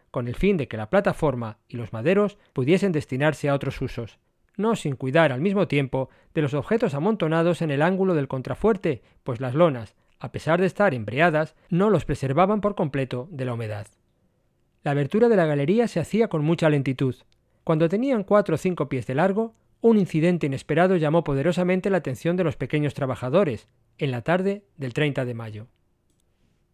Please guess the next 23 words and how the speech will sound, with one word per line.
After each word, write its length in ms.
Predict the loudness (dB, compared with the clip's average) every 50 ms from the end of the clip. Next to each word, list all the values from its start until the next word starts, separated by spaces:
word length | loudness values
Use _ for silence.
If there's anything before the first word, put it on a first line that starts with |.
| _ _ -4
Brian, 380 | 0 2 4 4 4 4 2
acurrucado 500 | 0 0 0 0 0 0 2 4 4 4
en 60 | 4 4
el 100 | 4 2
extremo 380 | 0 0 0 2 2 2 2
de 60 | 0
la 100 | 0 -2
misma, 440 | 0 2 0 0 0 -4 -8 -8 -12 _ _ _ _ _ _ -4
creyó 360 | 0 0 2 4 6 6 8
oír 160 | 8 6 6
un 100 | 4 4
ruido 240 | 4 4 4 4 4
sordo 480 | 4 4 4 4 4 2 -2 -4 -6 _ _ _ -10
que 140 | -8 -4
parecía 400 | -2 0 -2 -2 0 2 0 2
provenir 400 | 4 4 4 6 6 6 6 6
del 120 | 6 4 4
interior 380 | 4 2 2 2 4 4 4
de 80 | 4 4
la 160 | 2 2 2
piedra 300 | 2 4 4 4 4 2
que 80 | 0 -2
perforaban, 640 | -4 -4 -4 -2 -2 0 0 0 -2 -4 -6 -8 -12